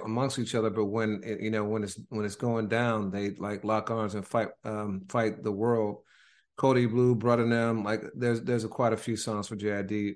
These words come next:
on this for me. Um, I think Supreme Alchemy, Alchemy from Black Star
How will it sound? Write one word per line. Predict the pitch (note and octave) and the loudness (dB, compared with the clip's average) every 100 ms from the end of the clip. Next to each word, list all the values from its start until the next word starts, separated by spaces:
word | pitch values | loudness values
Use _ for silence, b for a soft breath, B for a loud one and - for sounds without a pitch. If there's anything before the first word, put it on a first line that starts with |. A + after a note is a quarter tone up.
| - | -4
on | G2 | -4
this | G2+ G2 | -4 -4
for | - | -6
me. | G2+ G#2 G2+ G2 - | -6 -4 -4 -6 -6
Um, | A2 A2 A2 G#2+ G2+ - b b | -6 -2 -2 -2 -4 -8 b b
I | - A#2+ | -4 -2
think | B2 | -2
Supreme | - B2 - C3 A2 | -4 -4 0 2 2
Alchemy, | A2+ A#2+ C#3 B2+ B2 - | 2 2 2 2 0 0
Alchemy | B2 B2 B2+ B2 | 0 2 0 0
from | B2 A2 F#2+ | 0 -4 -2
Black | A2 A2+ A2 | 0 0 0
Star | - A#2+ A#2+ A#2+ | 0 2 2 0